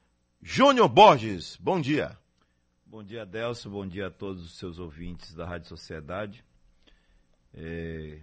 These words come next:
Speaker 2: mais uma vez aqui agradecendo pelo convite e estamos aqui pra falar um pouco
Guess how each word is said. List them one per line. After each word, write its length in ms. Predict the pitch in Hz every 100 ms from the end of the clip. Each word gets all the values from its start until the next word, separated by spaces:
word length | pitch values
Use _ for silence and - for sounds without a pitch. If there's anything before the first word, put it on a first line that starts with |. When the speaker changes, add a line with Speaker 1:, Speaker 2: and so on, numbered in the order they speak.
| 85 76
Speaker 2:
mais 280 | 82 85
uma 100 | 92
vez 240 | 85 92 85
aqui 180 | 78 92
agradecendo 800 | 87 90 85 - 87 90 82
pelo 340 | 73 82 78 78
convite 640 | - 85 73 101 - - _ _ _ _ _ _ _
e 100 | 127
estamos 380 | - - 110 110
aqui 240 | 101 87 87 - _ - - _ _ _ _ _
pra 280 | - 98 92
falar 340 | - 92 95
um 80 | 92
pouco 600 | 90 92 90 90 82